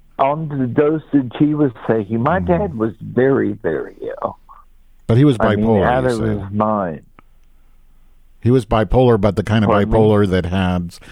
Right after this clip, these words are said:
Speaker 2: that has, I, I'm gonna have to get you Zoom or something. This, this, the way you can't hear me. When I
Speaker 1: Debilitating
Speaker 2: Yeah.
Speaker 1: effect.
Speaker 2: So
Speaker 1: Yeah.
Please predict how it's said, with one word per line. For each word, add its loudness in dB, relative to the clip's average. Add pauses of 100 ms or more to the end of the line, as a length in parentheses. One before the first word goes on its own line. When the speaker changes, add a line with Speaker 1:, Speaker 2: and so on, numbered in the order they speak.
(240)
Speaker 2:
that -2
has, -2
I, -6
I'm -2
gonna 2
have -6
to -16
get -8
you -8
Zoom -6
or -8
something. -10
This, -14 (580)
this, -12
the -12
way -2
you 0
can't -2
hear -8
me. -8
When -2
I 2
Speaker 1:
Debilitating -2
Speaker 2:
Yeah. -2
Speaker 1:
effect. -4 (720)
Speaker 2:
So 2
Speaker 1:
Yeah. -12